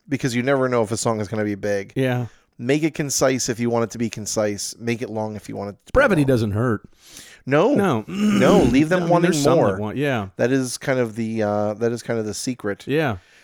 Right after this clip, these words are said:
Speaker 1: Um,
Speaker 2: Nothing wrong with writing a song under two minutes and thirty seconds.
Speaker 1: No.
Speaker 2: You know, a lot of people think you have to fill out that time on a radio in order to get your song on there. It doesn't. But Mark, Mark, Mark Foster wrote this song and immediately came over to my house and cooked me dinner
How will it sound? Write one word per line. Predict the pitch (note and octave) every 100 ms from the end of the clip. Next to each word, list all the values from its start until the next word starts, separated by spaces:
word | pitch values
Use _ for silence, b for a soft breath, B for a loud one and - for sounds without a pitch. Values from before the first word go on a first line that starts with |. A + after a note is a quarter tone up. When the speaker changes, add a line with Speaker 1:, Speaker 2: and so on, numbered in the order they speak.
| b
Speaker 1:
Um, | C3 C3 B2+ B2 A#2+ _ _ -
Speaker 2:
Nothing | E3+ C4+ G#3+
wrong | F3 G#3
with | D3
writing | B2+ C#3 C3
a |
song | A#2 - B2+ B2
under | A#2+ A#2+
two | A2 B2+
minutes | G#2+ G#2 -
and | F#2
thirty | G2 E2+
seconds. | - E2 - - - _
Speaker 1:
No. | C#3 C3+ C3+
Speaker 2:
You | A#2
know, | B2+
a |
lot | C#3 C#3+
of |
people | C#3 B2+
think | C3+ A#2
you | B2
have | A#2
to | B2+
fill | - A#2
out | A2
that | A2 G2
time | A#2 G#2+
on | G2+
a | F#2+
radio | F#2+ A2 G#2+ G#2 G2+
in |
order | G2+ G2
to |
get | G2 G#2
your | -
song | - G#2+ A2
on | G#2
there. | G2 G2+
It | G2
doesn't. | G#2+ G2+ G2 B B
But | - A#3+
Mark, | A#3 G3 - b b -
Mark, | G#3+ G3+ -
Mark | E3 A#3 D#4+
Foster | - E3 D#3+ - C#3 A#2+
wrote | - C3+ D#3+
this | C3+ C#3
song | - A#2 A2 A2+ A2
and | A2
immediately | A2+ C3 C3 A#2
came | A#2 B2 B2
over | A#2
to | G#2+
my | G#2
house | G2+ G2+ G2+
and | F2+
cooked | - A#2 A2+
me | G#2
dinner | G2 G2 G2